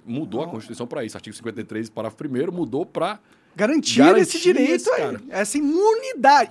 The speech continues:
Speaker 2: Imunidade. É o nome. É o nome.
Speaker 1: É isso, eu sou, sou imune,
Speaker 2: Sim,
Speaker 1: né?
Speaker 2: ou seja, nada pode acontecer comigo através das minhas palavras.
Speaker 1: Sim.
Speaker 2: É o que tá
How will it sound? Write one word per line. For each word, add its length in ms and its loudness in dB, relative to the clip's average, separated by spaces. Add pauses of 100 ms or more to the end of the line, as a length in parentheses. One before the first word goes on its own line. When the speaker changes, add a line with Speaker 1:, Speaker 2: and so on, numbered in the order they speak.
Speaker 2:
Imunidade. 1120 0
É 40 0
o 80 -2
nome. 220 -2
É 40 -2
o 80 2
nome. 340 -4 (140)
Speaker 1:
É 360 -2
isso, 360 -6
eu 40 -6
sou, 140 -4
sou 160 -2
imune, 500 -2
Speaker 2:
Sim, 220 -6
Speaker 1:
né? 180 0
Speaker 2:
ou 120 -4
seja, 180 -6
nada 380 4
pode 320 2
acontecer 440 -6
comigo 360 -4
através 420 -2
das 140 -8
minhas 200 -6
palavras. 600 -2
Speaker 1:
Sim. 80 -10
Speaker 2:
É 100 -6
o 60 -6
que 120 -4
tá 320 -2